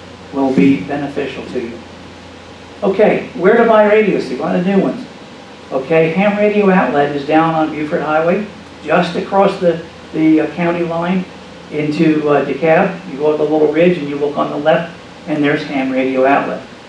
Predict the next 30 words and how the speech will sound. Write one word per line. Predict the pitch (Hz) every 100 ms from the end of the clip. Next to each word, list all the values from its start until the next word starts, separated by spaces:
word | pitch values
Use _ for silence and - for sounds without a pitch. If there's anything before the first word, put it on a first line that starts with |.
| - - -
Um, | 139 135 131 -
they | 147 156 156
do | 160 175 180 - -
sometimes | 175 180 175 175 170 175 175
have | 175 165 160 160 226 - 190 - 139
used | 156 170 175 170 170
equipment. | - 190 - - - - - - - -
Probably | 175 165 202 202 190 190
not | 185 175
H | 175 175 -
Ts, | 190 185 190 190 - - - -
but | - - 175
hey, | - - - -
you | 127
never | 123 - 160
can | -
tell. | 160 - - - - - - - -
Uh, | 139
there | 147 156
are | 165 175
many | 185 185 180
reputable | 175 175 185 175 165
dealers | 160 170 170 151
online. | 147 147 143 151 160 135
I've | 127 -
seen | 143
a | 131
bunch | - 147 156
of | 160
them, | 175